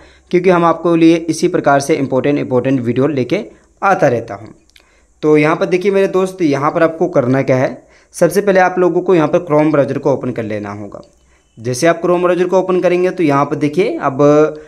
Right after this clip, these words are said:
आपको ये जो थ्री डॉट दिखाई देते हैं, आपको इसके ऊपर क्लिक करना होगा। जैसे आप इसके ऊपर क्लिक करेंगे उसके बाद आपको सेटिंग में आना होगा, और सेटिंग में आने के बाद यहाँ पर आप लोग देख पाइएगा कि यहाँ पर आपको पासवर्ड मैनेजर मिलेगा,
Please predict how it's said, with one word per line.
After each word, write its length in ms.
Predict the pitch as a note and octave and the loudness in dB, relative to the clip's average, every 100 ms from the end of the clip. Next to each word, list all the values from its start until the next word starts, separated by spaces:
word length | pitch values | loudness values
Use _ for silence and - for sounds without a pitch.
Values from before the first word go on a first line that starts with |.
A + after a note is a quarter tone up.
| - D3 | -6 -2
आपको 320 | D#3 - F#3+ | -2 2 2
ये 160 | G3 F#3+ | 2 2
जो 200 | G3+ G3+ G3+ | 2 2 0
थ्री 300 | E3+ D#3+ F#3 | 2 4 6
डॉट 280 | D#3+ E3+ E3 | 4 0 0
दिखाई 240 | E3 E3 | 0 2
देते 220 | E3 D#3+ | 2 0
हैं, 180 | E3 F3 | -2 0
आपको 320 | E3+ D3 E3 | -2 -2 0
इसके 220 | D#3+ D#3 D#3+ | -2 0 -2
ऊपर 160 | F3+ | -2
क्लिक 300 | F3+ C#3+ C#3 | -2 -2 0
करना 260 | B2+ A#2 A2 | -4 -4 -6
होगा। 320 | A2 F#2+ D#2+ - _ - _ _ - | -8 -10 -14 -16 _ -20 _ _ -20
जैसे 340 | A2+ C3 B2+ E3 | -4 -4 2 2
आप 120 | E3 | 2
इसके 200 | E3 F#3 | -2 -2
ऊपर 140 | F3 | -2
क्लिक 260 | E3 F3+ F3+ | -2 0 2
करेंगे 260 | F#3 F3+ F#3 | 2 4 2
उसके 220 | F3 D3+ | 2 2
बाद 160 | C#3+ | 4
आपको 200 | D3 D3 D3 | 4 0 -4
सेटिंग 340 | C#3 B2+ C#3 | -2 -2 0
में 80 | D3 | 2
आना 160 | D3 | 2
होगा, 360 | D3+ C#3+ D#3+ A#3 - _ _ _ _ | 2 0 -2 -4 -12 _ _ _ _
और 200 | C3 C3+ | 0 2
सेटिंग 320 | C3+ E3 F#3+ | 2 0 2
में 60 | F#3+ | 2
आने 140 | F#3 | 2
के 120 | F#3 F3+ | 0 2
बाद 240 | D#3+ D#3+ | 2 4
यहाँ 220 | D3+ C#3+ | 2 0
पर 100 | D3 | 2
आप 120 | D#3+ D#3 | 2 2
लोग 180 | D3 | -2
देख 200 | B2+ C#3 C#3 | 2 0 2
पाइएगा 340 | D3 C#3+ D3+ | 2 4 2
कि 160 | F3 F3 | 0 2
यहाँ 340 | E3 E3 D3 D3+ | 4 6 4 0
पर 80 | |
आपको 240 | D#3+ D#3+ F#3 | -2 0 -4
पासवर्ड 420 | F#3 C#3+ C3 D#3+ | -2 -6 -2 0
मैनेजर 320 | D3 C#3 C3+ | 0 0 2
मिलेगा, 360 | D3+ D3 D3 G3 | 2 2 0 -2